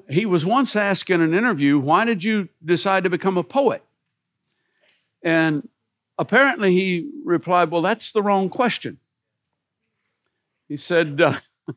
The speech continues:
<laughs> uh, "Everyone is born a poet."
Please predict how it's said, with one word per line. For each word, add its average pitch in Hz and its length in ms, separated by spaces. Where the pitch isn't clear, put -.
<laughs> - 100
uh, 151 380
"Everyone 202 520
is 151 160
born 143 300
a 127 60
poet." 104 400